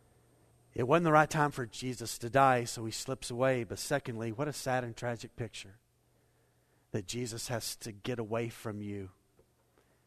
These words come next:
because the timing wasn't right. It's of the utmost tragedy for Jesus to hide himself and leave someone in their sin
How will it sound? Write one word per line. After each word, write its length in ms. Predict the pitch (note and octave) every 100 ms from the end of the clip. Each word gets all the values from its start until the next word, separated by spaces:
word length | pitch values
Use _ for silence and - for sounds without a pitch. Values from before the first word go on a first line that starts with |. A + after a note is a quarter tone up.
| _
because 320 | - B2 G#2+
the 100 | A2+
timing 420 | - B2 G#2 F#2+
wasn't 280 | F#2+ F#2+ F#2
right. 300 | F#2+ F#2 F#2 _ _ _ _ _ _ _ _ _ _ _ _ _ _ -
It's 160 | B2 C#3+
of 120 | B2
the 140 | B2+
utmost 400 | C3+ - C#3+ -
tragedy 680 | - D#3 C#3+ A#2 A2 B2 A#2+
for 160 | - A#2
Jesus 480 | G2 B2+ A#2 A#2+ -
to 100 | A#2+
hide 280 | B2 C3
himself 600 | A#2 A2 - C3 B2+ A#2+ B2+
and 180 | A2+
leave 320 | A2+ C3+ C#3+ C3+
someone 500 | - C#3 B2+ B2 A#2+
in 140 | A#2+
their 140 | A#2+
sin 540 | A2 - B2+ A#2 A#2